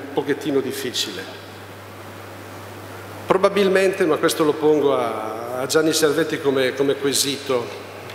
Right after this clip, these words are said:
lo dico per coloro che sono arrivati dal P C. Probabilmente noi abbiamo avuto una sorta di, eh, salto logico.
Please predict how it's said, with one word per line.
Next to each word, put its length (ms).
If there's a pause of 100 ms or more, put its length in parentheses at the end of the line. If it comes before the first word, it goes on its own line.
(360)
lo 120
dico 280
per 240
coloro 340
che 100
sono 400 (680)
arrivati 640
dal 160
P 180
C. 160 (1700)
Probabilmente 680
noi 200
abbiamo 340
avuto 560
una 160
sorta 380
di, 200
eh, 640 (680)
salto 500
logico. 760